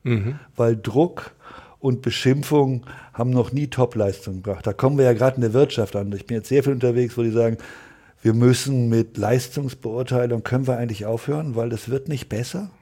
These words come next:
Speaker 2: Jetzt haben die schon siebzehn Mal Feedback bekommen, dass sie durchschnittlich sind. Ja, super. Und dass so langsam die, die Idee auftaucht, die wir eigentlich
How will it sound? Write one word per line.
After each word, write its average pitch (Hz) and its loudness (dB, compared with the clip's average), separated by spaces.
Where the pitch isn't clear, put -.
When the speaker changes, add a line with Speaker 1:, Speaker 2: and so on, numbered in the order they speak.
Speaker 2:
Jetzt - -12
haben 147 -4
die 139 -4
schon 117 -4
siebzehn 151 -2
Mal 135 -6
Feedback - -8
bekommen, 135 0
dass 117 -4
sie 123 -6
durchschnittlich 127 -2
sind. 175 -10
Ja, 110 -4
super. 120 -6
Und 123 0
dass 127 0
so 143 4
langsam 180 2
die, 139 -2
die 139 -8
Idee 151 2
auftaucht, 151 2
die 127 -2
wir 131 2
eigentlich 143 -2